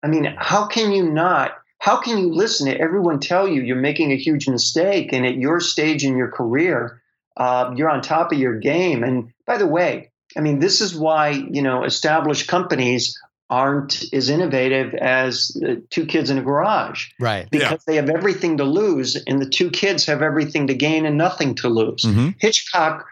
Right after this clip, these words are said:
Speaker 1: was I B M, not
Speaker 2: Yeah.
Speaker 1: Facebook, you know?
Speaker 3: Yeah.
Speaker 1: Uh, a-, and that's, that's the, that's the challenge, I think. So, which is why I think that kind of thinking is understandable. And then it can only get worse when he starts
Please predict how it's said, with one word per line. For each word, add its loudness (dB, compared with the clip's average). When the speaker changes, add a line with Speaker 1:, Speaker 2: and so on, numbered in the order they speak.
Speaker 1:
was 0
I 2
B 0
M, 0
not 0
Speaker 2:
Yeah. 0
Speaker 1:
Facebook, -2
you 0
know? 0
Speaker 3:
Yeah. 0
Speaker 1:
Uh, 2
a-, -6
and -2
that's, 0
that's 0
the, 0
that's 0
the -4
challenge, 0
I 0
think. -6
So, 0
which 0
is -2
why 2
I -4
think -4
that 0
kind 0
of -4
thinking 0
is 0
understandable. 0
And 0
then 2
it -2
can 0
only 0
get -2
worse -2
when 0
he -4
starts -2